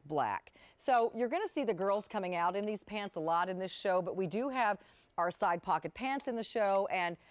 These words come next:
you know, just a super comfortable outfit that's gonna gi-, give you a nice long tunic length sweater, a little bit longer over the tushy in the back, perfect pull on pant with pockets, perfect little sweater to wear over it.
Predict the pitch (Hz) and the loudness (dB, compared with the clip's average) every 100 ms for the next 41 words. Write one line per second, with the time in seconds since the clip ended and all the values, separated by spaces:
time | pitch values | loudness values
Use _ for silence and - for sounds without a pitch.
0 | - 226 220 208 277 294 - 196 190 - | -8 0 0 2 2 0 -2 -2 -2 -4
1 | - 320 320 302 302 311 311 _ _ - | -6 -2 0 2 2 2 -2 _ _ -6
2 | 269 277 294 269 277 202 202 202 - 208 | -2 0 0 2 4 4 4 2 2 2
3 | 202 - - - 170 220 214 170 208 - | 0 -4 -14 -10 -4 0 2 2 0 0
4 | 190 190 180 180 190 226 - 196 190 180 | 0 2 2 2 0 -2 -2 2 2 0
5 | - 233 294 254 240 226 - 196 180 165 | -2 -2 -2 0 -2 -2 -4 0 2 4
6 | 170 - _ _ 180 165 202 269 247 233 | 0 -2 _ _ -2 0 2 0 2 2
7 | 233 226 233 190 175 180 254 - 262 240 | 2 2 0 0 0 -2 -2 -2 -2 0
8 | 214 185 165 170 - - - _ - 247 | 2 4 4 2 -2 -14 -20 _ -4 -2
9 | 247 - - 226 185 175 - 262 277 269 | -2 -4 0 2 4 2 -2 -4 -2 0
10 | 254 247 269 240 240 240 - - 233 - | -2 -4 0 0 2 -2 -4 -4 -2 -2
11 | - 202 202 - 202 185 175 - 170 156 | -2 -2 -2 -2 -2 0 0 -2 -2 0
12 | - 202 190 196 196 | 0 -2 0 0 0